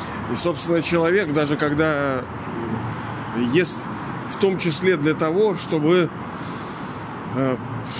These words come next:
поддерживать энергию на должном уровне. Именно благодаря энергии все приходит в движение и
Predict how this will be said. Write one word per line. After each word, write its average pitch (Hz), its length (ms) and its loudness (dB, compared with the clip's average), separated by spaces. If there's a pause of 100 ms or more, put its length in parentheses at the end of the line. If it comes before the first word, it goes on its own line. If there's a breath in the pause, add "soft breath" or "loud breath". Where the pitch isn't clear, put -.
(420 loud breath)
поддерживать 165 640 2
энергию 165 400 4
на 147 140 2
должном 151 460 4
уровне. 131 440 4
Именно 170 280 6
благодаря 160 600 4
энергии 139 840 2
все 156 420 0 (460 loud breath)
приходит 139 520 2
в 123 160 0
движение 131 640 4
и 123 380 2